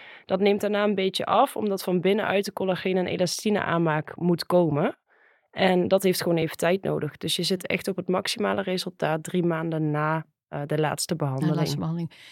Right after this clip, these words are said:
Speaker 2: En adviseer jij het nou eigenlijk inderdaad, eh, volgens mij noem je het in het begin al eventjes, adviseer je het al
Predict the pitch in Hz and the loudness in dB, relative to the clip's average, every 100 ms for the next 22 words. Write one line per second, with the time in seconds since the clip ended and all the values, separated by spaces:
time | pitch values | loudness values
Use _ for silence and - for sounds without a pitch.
0 | - - - 214 - 233 - 214 247 240 | -20 -18 -6 -4 0 -2 0 -2 0 2
1 | 233 214 196 196 190 190 190 175 180 - | 4 4 2 2 0 2 0 0 -2 0
2 | 175 170 175 170 - - - 170 180 175 | -2 0 0 0 -6 -10 -8 -6 -6 -2
3 | 196 202 220 185 180 175 156 262 254 - | 0 2 2 0 0 0 0 2 4 4
4 | 247 233 202 196 - 180 208 214 175 160 | 2 0 0 0 -2 0 2 2 0 -4